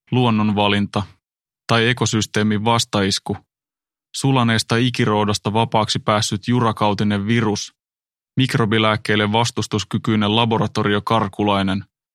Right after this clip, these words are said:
terroriteko tai itsestään tietoiseksi tulleen tekoälyn valmistama täydellinen tappajasolu. Kukaan ei tiedä oikeaa vastausta.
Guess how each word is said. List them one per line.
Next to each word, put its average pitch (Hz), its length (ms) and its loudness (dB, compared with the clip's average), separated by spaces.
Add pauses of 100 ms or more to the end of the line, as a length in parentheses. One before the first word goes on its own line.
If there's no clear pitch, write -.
(380)
terroriteko 110 840 0 (800)
tai 113 220 2
itsestään 110 540 -2
tietoiseksi 107 600 0
tulleen 104 460 0
tekoälyn 104 640 0
valmistama 104 640 0
täydellinen 104 600 0
tappajasolu. 98 800 -2 (1400)
Kukaan 120 400 0
ei 98 100 0
tiedä 104 280 0
oikeaa 101 420 0
vastausta. - 680 -6